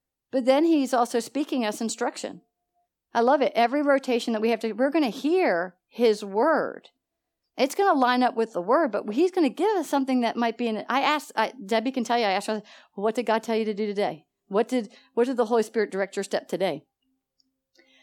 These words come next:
But if you love him, you will keep that word. We can hear his word and not keep it. Yeah, the Lord revealed that to me, the order of that. That's really deep.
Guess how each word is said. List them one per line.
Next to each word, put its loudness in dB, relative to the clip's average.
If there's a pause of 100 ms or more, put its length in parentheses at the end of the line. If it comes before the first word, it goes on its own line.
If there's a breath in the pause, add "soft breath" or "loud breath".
(100)
But 4
if -2
you -2
love 6
him, 2
you 0
will 0
keep 2
that 4
word. -2 (240)
We 4
can 6
hear 4
his 0
word 4
and 0
not -2
keep -6
it. -10 (1700)
Yeah, 6
the 0
Lord 4
revealed 2
that 2
to -4
me, -2
the -4
order -2
of 0
that. 2
That's -2
really -2
deep. -6